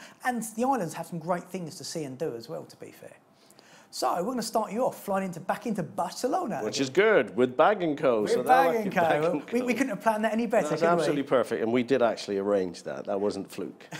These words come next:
Speaker 1: <laughs> Then we're gonna have a ten-night cruise. So we'll quickly discuss the ports, and then we'll bring it up as a snapshot afterwards. So we're gonna go on to Casablanca in Morocco.
Speaker 2: Never, no, not done that. Always wanted to go to Casablanca.
Speaker 1: I've never been either.
Speaker 2: No.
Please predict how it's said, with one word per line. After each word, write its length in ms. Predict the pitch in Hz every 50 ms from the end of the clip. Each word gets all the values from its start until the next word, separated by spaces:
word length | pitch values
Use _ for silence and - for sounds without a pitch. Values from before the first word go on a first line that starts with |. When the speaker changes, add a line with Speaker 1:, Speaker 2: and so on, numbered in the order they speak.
| -
Speaker 1:
<laughs> 340 | - 175 - - - 139 135 - - - - - - - 220 202 - - - _ _ -
Then 160 | 185 190 196
we're 60 | 190
gonna 80 | 185 170
have 120 | 185 170
a 60 | 175
ten-night 680 | 175 - - - 196 196 202 196 175 147 143 147 151 - - - - _ _
cruise. 420 | - - 147 131 117 107 107 -
So 100 | - 156
we'll 140 | 156 160 160
quickly 480 | 160 - 247 240 - - 190 175 175 156 - - - - -
discuss 400 | 156 - - 190 160 - - - - _ _
the 60 | 143
ports, 380 | - - 170 - - - - -
and 60 | 151
then 60 | 151
we'll 160 | 147 135 131 - - - - -
bring 160 | - 156 151
it 40 | 143
up 160 | 139 - -
as 120 | 139 123 135
a 40 |
snapshot 540 | 127 - - 143 135 - - - 127 123 -
afterwards. 560 | 147 135 123 117 - 123 110 131 156 151 - - - - - - -
So 440 | - - - 240 220 208 196 180 175
we're 100 | 175 196
gonna 120 | 196 240 233
go 80 | 226
on 60 | 226
to 80 | 226 -
Casablanca 840 | - - - 240 - - 262 - 269 320 415 403 339 - 147 127 - -
in 100 | 175 208
Morocco. 540 | 226 226 269 330 339 - - 156 131 117
Speaker 2:
Never, 260 | 123 131 120 120 120 104
no, 260 | 104 120 127 123 117
not 220 | 113 131 151 -
done 160 | - 147 139
that. 120 | 123 120 123
Always 220 | 135 165 170 165
wanted 180 | 160 165 151 151
to 40 | 143
go 140 | 147 156
to 40 | 147
Casablanca. 640 | 147 147 139 127 - 123 113 123 107 95 - - -
Speaker 1:
I've 120 | 285 302
never 160 | 339 330 208 160
been 260 | - 139 135 147 202
either. 260 | 262 302 311 - 113
Speaker 2:
No. 440 | 104 110 113 123 - - - -